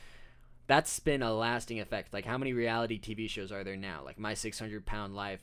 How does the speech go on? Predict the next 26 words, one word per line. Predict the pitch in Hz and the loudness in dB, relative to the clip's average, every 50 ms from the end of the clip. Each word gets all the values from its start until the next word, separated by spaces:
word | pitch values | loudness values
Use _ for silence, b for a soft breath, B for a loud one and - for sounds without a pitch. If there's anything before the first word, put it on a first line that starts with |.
| - - - | -12 -16 -10
Hoarders, | - - 110 117 117 117 110 107 95 90 98 | -2 2 4 4 4 4 4 2 0 -2 -2
like, | 101 101 | -2 -2
My | 117 117 120 113 | 0 2 2 2
Strange | - - 131 113 113 113 | 2 2 2 2 2 0
Addiction, | 113 107 98 113 107 104 - - 113 104 98 95 92 90 78 | -2 -2 0 0 0 0 -2 -4 -4 -4 -4 -6 -8 -8 -6
um, | 82 90 92 98 95 | -6 -6 -6 -6 -4
The | - - | -6 -6
Kardashians, | 92 - 117 123 123 117 120 117 117 117 117 110 - - 120 107 95 95 95 95 - | -4 0 0 2 2 2 2 2 2 2 0 0 -2 -2 -2 -4 -4 -6 -6 -6 -2
all | 110 113 120 120 | 2 2 2 2
these, | 120 123 117 - | 2 0 -2 -2
the, | - 120 | -2 -2
the | 120 117 110 147 147 | -2 0 4 4 6
D'Amelios, | 139 135 151 156 160 156 156 156 151 139 127 120 110 110 110 | 6 6 6 6 8 8 8 8 8 8 6 6 4 2 0
you | 123 151 | 0 2
know, | 160 127 | 4 6
all | 143 180 190 190 196 | 8 8 10 10 8
these | 160 147 135 | 6 4 0
shows. | - - 156 143 131 123 117 | 0 0 2 2 2 2 2
And | 120 127 | 0 0
I'm | 143 | 0
not | 160 156 131 - - | 0 0 -2 -4 -6
saying | - - 123 117 113 110 | -4 -2 0 0 0 0
necessarily | 107 95 - - - 117 110 104 107 | -2 -4 -6 -4 -2 0 0 0 0
that | 101 92 - | -2 -4 -4
they're | 95 95 | -6 -6
bad | - - 127 135 139 131 123 120 | -2 2 2 2 4 2 0 -2